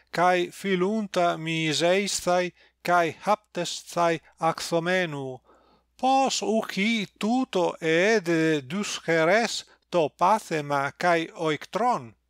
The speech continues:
καί γάρ δὲ τῷ ἐμὲν ἰδιώτᾳ Ἰησοῦς τεκμαίριον ἐστιν, ὅταν ὁ ἐρχόμενος τῇ Ὑπουργείᾳ, ὅτι ὡς φιλῶν χαρίσδεται, διὰ τὸ εἴδεναι,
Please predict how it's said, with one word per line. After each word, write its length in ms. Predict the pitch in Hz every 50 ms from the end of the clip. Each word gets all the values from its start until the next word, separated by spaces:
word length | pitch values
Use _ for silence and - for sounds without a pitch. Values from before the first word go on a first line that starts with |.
| _ _ _ - _ _ _ _ _ _ -
καί 240 | - 196 214 220
γάρ 300 | 214 180 165 147 143 147
δὲ 460 | 139 131 139 156 160 151 139 135 135 139
τῷ 440 | _ - 147 156 147 139 131 131 127
ἐμὲν 320 | 123 135 151 156 147 139
ἰδιώτᾳ 1160 | 147 151 175 147 135 120 123 120 127 139 160 196 233 247 - - 135 117 120 127 127 143 175 170 _ _ _ _
Ἰησοῦς 840 | _ - 165 170 196 208 202 - - 202 214 247 254 - - - -
τεκμαίριον 920 | _ - 156 151 - - 151 147 147 170 196 208 202 190 175 156 147 147
ἐστιν, 500 | 143 143 135 - - - - 139 123 123 123 120 - _ _ _ _ -
ὅταν 400 | - 175 190 175 _ - 151 147 143 127 104 -
ὁ 340 | - - 165 165 160 160
ἐρχόμενος 1080 | 165 165 156 151 151 147 143 151 165 202 240 247 208 165 147 139 139 135 131 - - -
τῇ 360 | - - 196 202 190 180 156 113 - -
Ὑπουργείᾳ, 800 | 175 165 139 - 143 143 139 127 117 123 135 147 165 190 214 233 240 240 _ _ _ _ _ _ _ _
ὅτι 420 | - 185 190 185 - 165 143 123 104 - - -
ὡς 440 | - 165 170 170 156 151 147 - - 160
φιλῶν 640 | - - 160 160 156 151 160 175 202 214 220 202 170
χαρίσδεται, 1120 | 160 123 - - - 143 139 160 208 220 202 - - 147 160 _ - 165 175 196 214 226 _ _ _ _ _
διὰ 420 | 160 147 143 170 185 196 190 185 160
τὸ 300 | _ - 175 170 156 -
εἴδεναι, 840 | - 139 139 165 190 180 165 185 190 202 208 214 226 240 240 202